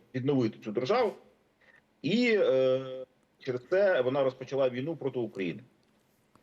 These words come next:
І вона хоче позбавити нас державності, хоче позбавити нас ідентичності і, значить, е, відновити чи то Радянський Союз, чи то Російську імперію на новій, на, е, новому оберті історії.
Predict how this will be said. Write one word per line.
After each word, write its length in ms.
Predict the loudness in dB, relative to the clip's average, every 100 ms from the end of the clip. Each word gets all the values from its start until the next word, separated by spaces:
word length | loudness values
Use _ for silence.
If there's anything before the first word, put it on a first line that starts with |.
| -6
І 360 | 0 2 4 4
вона 240 | 4 2
хоче 220 | 0 -2
позбавити 580 | -2 0 2 2 2 0
нас 180 | -2 -2
державності, 600 | -2 0 0 -2 -4 -4
хоче 220 | -4 -4
позбавити 480 | -4 0 2 2 2
нас 200 | -2 -2
ідентичності 720 | -2 0 0 0 -4 -4 -4
і, 140 | 0 0
значить, 440 | 0 -2 -8 -10
е, 40 | -6 -4 -4 -4 -4 -4 -2
відновити 600 | 0 2 2 2 2 0 -8 _ -8
чи 120 | 0
то 80 | 0
Радянський 480 | 2 0 -2 -8
Союз, 220 | -6 -4 -4
чи 80 | -2
то 100 | -2
Російську 400 | 0 -2 0 -2
імперію 380 | 2 2 2 0
на 60 |
новій, 340 | 0 0 0 -4 _ _ _ _ -2
на, 460 | 0 2 2 4
е, 360 | 4 4 4 2 0
новому 340 | 0 2 0
оберті 320 | 0 -2 -4
історії. 380 | -6 -4 -6 -6